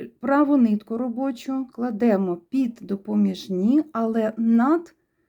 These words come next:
лівою робочою, і вводимо ліву робочу нитку в праву петлю, в петлю, яку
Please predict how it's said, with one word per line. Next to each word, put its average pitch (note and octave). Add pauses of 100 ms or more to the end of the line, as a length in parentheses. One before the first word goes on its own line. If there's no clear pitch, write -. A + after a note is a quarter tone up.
(2000)
лівою G#3+
робочою, G#3
і A#3+
вводимо G#3+
ліву G3+
робочу F#3+
нитку C#4+
в -
праву F3+
петлю, F3+ (720)
в -
петлю, A#3
яку F#3+